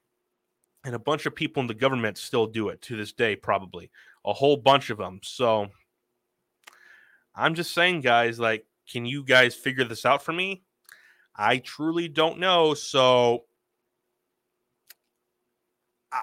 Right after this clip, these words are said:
I, I'm at loss for words, guys. The fact that this person, who, in my opinion, is an illegitimate governor, did not win that race, in my opinion, just my opinion, has done this too, should say a whole lot about her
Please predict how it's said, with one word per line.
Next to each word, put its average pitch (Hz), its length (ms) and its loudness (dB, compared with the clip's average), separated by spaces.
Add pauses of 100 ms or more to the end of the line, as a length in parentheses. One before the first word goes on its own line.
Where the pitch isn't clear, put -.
I, 185 180 4 (120)
I'm 190 200 4
at 135 160 4
loss 127 280 2
for 117 100 -12
words, 139 280 -4
guys. 113 380 -2 (800)
The 135 60 -10
fact 196 380 -2
that 160 340 0
this 160 160 -8
person, 127 680 -8
who, 123 280 -12 (160)
in 120 80 -14
my 120 160 -2
opinion, 139 380 -6
is 123 180 -14
an 117 180 -18
illegitimate 127 640 -8
governor, 110 460 4 (180)
did 120 100 -12
not 127 240 2
win 135 180 0
that 117 200 4
race, 104 360 -6
in 113 100 -10
my 113 220 2
opinion, 117 500 -6 (280)
just 113 220 -12
my 107 220 -2
opinion, 127 480 -4 (1400)
has 131 180 -6
done 123 260 4
this 139 280 0
too, 143 340 -6 (1120)
should - 200 -18
say 127 140 0
a 117 80 4
whole 123 220 -2
lot 117 160 4
about 110 220 -2
her 123 300 0